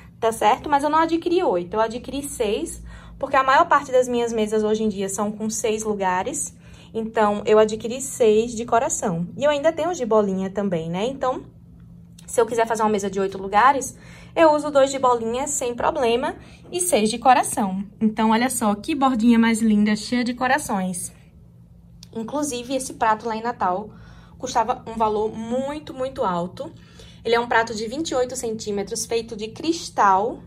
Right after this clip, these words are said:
de chumbo, tá certo? Lá em Natal, os valores eram muito altos. Eu acho que eu já encontrei próximo de setenta reais. Eu também já filmei pra vocês uma promoção desse prato por quarenta e oito reais. Se eu não me engano, era quarenta e sete e noventa e nove, foi no supermercado Carrefour.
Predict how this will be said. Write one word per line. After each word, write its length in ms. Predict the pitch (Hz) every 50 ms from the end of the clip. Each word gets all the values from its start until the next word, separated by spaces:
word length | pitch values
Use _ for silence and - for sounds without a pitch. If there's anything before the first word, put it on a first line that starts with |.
| -
de 160 | - 180 208 233
chumbo, 500 | - - - 220 196 190 196 202 220 226
tá 140 | - 202
certo? 320 | 196 - 214 208 208 - 240
Lá 120 | 233 226
em 40 | 240
Natal, 540 | 247 247 - - 277 208 220 226 233 - -
os 100 | 233 233
valores 320 | 233 233 233 226 226 233 220
eram 160 | 214 214 214
muito 260 | 214 233 269 - -
altos. 460 | 220 185 185 202 208 - - - - - - - - - -
Eu 140 | - 220 226
acho 180 | 226 240 - -
que 60 | 269
eu 40 | 247
já 120 | 254 240
encontrei 400 | 247 254 247 240 220 233 220 226
próximo 520 | 220 - 240 226 226 262 285 285 330 311
de 100 | - 277
setenta 440 | 277 - 262 247 254 240 240 233 233
reais. 680 | 220 202 208 190 - 170 175 180 196 247 - - - - - - - - - - -
Eu 120 | - 466 -
também 200 | 285 277 277 277
já 120 | 294 294
filmei 320 | 285 359 370 349 311 302 302
pra 100 | 311 294
vocês 300 | 285 302 294 277 262 262
uma 160 | 262 262 262
promoção 680 | 262 - 294 311 320 339 359 349 - - 277 285 320
desse 280 | 330 339 330 - 349 339
prato 560 | - 277 262 233 214 208 208 208 214 262 262 269 -
por 500 | - 254 247 240 240 240 240 247 - - - - - - - - - -
quarenta 460 | - 254 240 240 254 294 381 440 466
e 100 | 440 403
oito 240 | 320 285 285 285 294
reais. 720 | 285 269 220 190 165 170 180 220 254 269 - - - - - - - - - - -
Se 100 | - -
eu 60 | 226
não 60 | 226
me 60 | 233 226
engano, 160 | 226 220 220
era 120 | 214 220
quarenta 340 | 220 - 214 233 285 294 339
e 80 | 339 320
sete 360 | - - 247 226 247 254 285
e 20 |
noventa 320 | 262 233 214 226 220 220 233
e 40 |
nove, 260 | 202 185 180 190 214 214
foi 160 | - 226 214
no 40 | 208
supermercado 520 | 214 214 202 208 202 202 208 196 196 208
Carrefour. 640 | - 202 208 240 254 - - 240 233 262 320 -